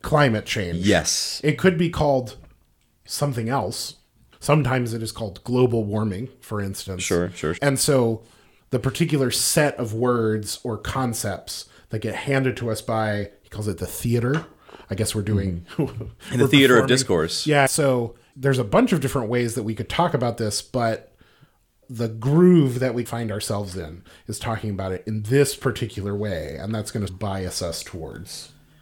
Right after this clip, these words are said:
Speaker 2: Yes, it makes sense, given that he's attended a late medieval university, that there are ways that we are allowed and encouraged to talk about various sorts of things, and he's wondering, does that stifle our ability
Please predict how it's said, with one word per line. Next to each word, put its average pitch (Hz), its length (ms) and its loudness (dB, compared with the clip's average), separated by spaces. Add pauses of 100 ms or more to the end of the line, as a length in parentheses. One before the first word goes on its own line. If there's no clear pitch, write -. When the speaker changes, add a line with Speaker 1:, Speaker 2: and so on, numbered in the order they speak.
(560)
Speaker 2:
Yes, 95 400 2
it 113 80 6
makes 123 280 6
sense, 95 500 0 (1080)
given 90 360 4
that 78 120 0
he's 87 160 -4
attended 78 360 -2
a 78 60 0
late 73 200 0
medieval 76 340 0
university, 73 680 -2
that 65 380 -4 (520)
there 120 240 4
are 98 140 6
ways 82 360 4
that - 160 -2
we 78 180 -2
are 73 340 -2
allowed 73 640 0
and 69 120 -6
encouraged 76 680 2
to - 80 -8
talk 73 220 -4
about 73 220 -2
various 73 300 -2
sorts 78 260 -2
of 78 100 -6
things, 76 340 -2
and 73 120 -8
he's 82 180 -4
wondering, 76 520 -2 (280)
does 82 140 -4
that 95 180 4
stifle 90 640 2
our 78 140 4
ability 76 480 -2